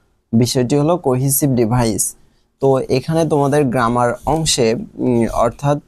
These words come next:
পার্ট বি গ্রামার অংশে তিরিশ নাম্বার থাকবে। তার প্রথমে,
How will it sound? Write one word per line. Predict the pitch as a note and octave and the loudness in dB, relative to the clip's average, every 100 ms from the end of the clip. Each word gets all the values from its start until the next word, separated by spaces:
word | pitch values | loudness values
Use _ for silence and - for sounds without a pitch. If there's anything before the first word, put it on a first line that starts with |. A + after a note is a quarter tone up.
| _ | _
পার্ট | B2+ C3+ C#3+ - | 0 0 -2 -2
বি | A2+ A2 D3 C#3 G#2+ _ _ _ B2 | 2 2 2 0 -6 _ _ _ -2
গ্রামার | A#2+ D3 C#3 C3 | 2 2 2 -2
অংশে | C#3+ D3 D#3 | -2 -2 -2
তিরিশ | - C3 C3 C3+ | -2 -2 -2 -2
নাম্বার | B2 C3+ | 0 0
থাকবে। | D3 C#3 A#2+ A#2+ C#3+ | -2 -2 -2 0 0
তার | C#3 C3 | 0 -2
প্রথমে, | - A2+ B2+ B2+ C3 | -2 -2 -4 -6 -4